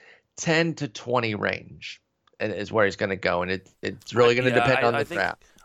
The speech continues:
Speaker 2: I think Rudy definitely won't take him.
Speaker 1: Okay.
Speaker 2: Uh, he's, he's,
Speaker 1: But his
Speaker 2: Rudy
Speaker 1: last
Speaker 2: is
Speaker 1: name's
Speaker 2: very
Speaker 1: Gamble.
Speaker 2: Yeah, Rudy Gamble. Uh, <laughs> his last name is Gamble, but, uh, as much as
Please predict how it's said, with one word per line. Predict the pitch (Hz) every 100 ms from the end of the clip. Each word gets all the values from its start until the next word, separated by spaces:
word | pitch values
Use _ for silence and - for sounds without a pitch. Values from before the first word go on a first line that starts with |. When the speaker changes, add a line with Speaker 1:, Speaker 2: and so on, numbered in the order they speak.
| -
Speaker 2:
I | 180
think | 185
Rudy | 117 131 139 143
definitely | 117 113 - 127 104
won't | 101 107
take | - 113 110
him. | 113 131 _ _ _ - - - _ _ - -
Speaker 1:
Okay. | 113 110 104
Speaker 2:
Uh, | 98
he's, | 135 120 -
he's, | - 139 120 - _
Speaker 1:
But | 123
his | 117
Speaker 2:
Rudy | 143 147 123
Speaker 1:
last | 135 135
Speaker 2:
is | 123
Speaker 1:
name's | 127
Speaker 2:
very | 120
Speaker 1:
Gamble. | 113 117 117 _ _ _
Speaker 2:
Yeah, | 127 117
Rudy | 110 131 123
Gamble. | 117 117 113 110 107 -
Uh, | 98 104 101 101 95
<laughs> | - 143
his | 175 147 160
last | 156 151
name | 156
is | 156
Gamble, | 127 135 117 107
but, | 98 143 127 - - - - 113
uh, | 120 120
as | 127
much | 143 151 147
as | 139 120